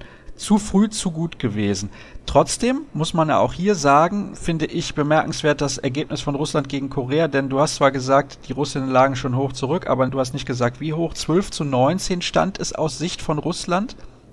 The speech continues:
Anfang der zweiten Halbzeit. Dann habe ich irgendwie umgeschaltet und dachte mir, ja, ist ja großartig, die Koreanerinnen, schön gespielt bislang, Auftaktsieg und am Ende sehe ich, die haben mit fünf verloren. Also dann haben sie da nochmal einen Lauf von minus zehn gehabt irgendwann in der zweiten Halbzeit.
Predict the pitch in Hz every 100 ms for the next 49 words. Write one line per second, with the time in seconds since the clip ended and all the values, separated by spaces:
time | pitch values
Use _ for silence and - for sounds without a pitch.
0 | - 151 175 160 147 - 151 143 139 139
1 | 170 - 190 190 - - - 127 156 196
2 | - 175 180 - - 196 214 - 185 190
3 | 185 165 160 - 156 147 160 160 - -
4 | - - 131 165 233 131 123 127 127 127
5 | 127 127 123 165 160 160 165 165 - -
6 | - 180 190 175 - 180 - 180 - 170
7 | 180 175 - 156 - 180 170 - 170 190
8 | - 143 127 135 175 147 156 175 143 135
9 | 147 135 - 180 202 160 147 165 147 123
10 | 123 127 120 151 170 147 139 147 147 135
11 | 131 127 160 - 160 147 185 190 - -
12 | 190 196 180 113 120 - 113 120 110 110
13 | 113 120 113 - 117 107 110 110 117 -
14 | 143